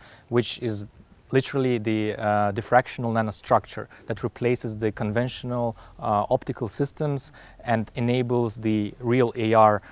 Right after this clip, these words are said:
experience. Uh, the, uh, the software part is the rendering engine. So we are feeding on different sources of data like cameras, radars, lidars,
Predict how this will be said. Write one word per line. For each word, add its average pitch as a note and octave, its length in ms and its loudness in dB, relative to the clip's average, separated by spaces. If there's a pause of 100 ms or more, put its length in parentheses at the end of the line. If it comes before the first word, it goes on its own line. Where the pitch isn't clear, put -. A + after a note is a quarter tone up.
(120)
experience. G2+ 720 -4 (500)
Uh, A2 320 6 (180)
the, A2+ 280 2 (160)
uh, A2 280 4 (360)
the C3 80 -2
software F3 380 4
part A2 340 4 (220)
is A#2+ 400 0
the A#2 160 -2
rendering A#2 340 0
engine. C#3+ 380 -2 (240)
So - 200 -4
we A2+ 160 2
are A2+ 160 4
feeding C#3 460 -2
on A#2+ 220 0
different B2 340 -2
sources A#2+ 480 -2
of G#2 160 -4
data B2+ 420 0
like G#2 420 -6 (100)
cameras, B2+ 600 2
radars, A2+ 460 2
lidars, A2+ 480 0